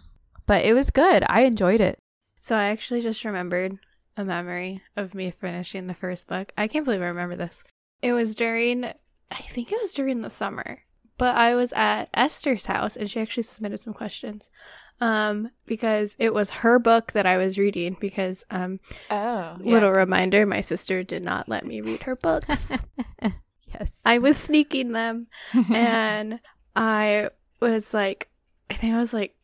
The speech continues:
Speaker 2: really close to finishing. I think I just had, like, maybe one and a half chapters left of the book, and I was only at her house for, like, a little bit longer. <laughs> And so I actually rushed the last few chapters.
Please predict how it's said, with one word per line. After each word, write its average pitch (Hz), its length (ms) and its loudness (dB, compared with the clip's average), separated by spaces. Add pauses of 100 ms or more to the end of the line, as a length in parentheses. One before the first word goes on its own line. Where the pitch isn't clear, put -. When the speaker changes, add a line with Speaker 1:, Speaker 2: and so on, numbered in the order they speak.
(120)
Speaker 2:
really 226 480 4
close 202 420 0
to 208 80 2
finishing. 190 460 -6
I 190 80 -6
think 220 180 -4
I 226 120 2
just 208 240 -4
had, 196 180 -2
like, 190 180 -4
maybe 190 460 -8 (160)
one 208 320 -2
and 196 100 -4
a 190 60 -2
half 185 560 -4 (100)
chapters - 800 -4
left - 580 -6 (480)
of 196 160 -4
the 190 140 -4
book, - 360 -4 (120)
and 196 420 -2
I 196 160 -2
was 202 160 0
only 208 200 -2
at 214 120 0
her 220 60 0
house 190 360 0
for, 214 160 -2
like, 185 160 -2
a 196 60 -4
little 185 280 0
bit 185 220 -4
longer. - 580 -6
<laughs> - 220 -14
And 311 200 4
so 247 280 4
I 220 120 6
actually 311 400 0
rushed 190 720 -2 (380)
the 208 120 -2
last 190 380 0
few 185 120 -4
chapters. 185 720 -4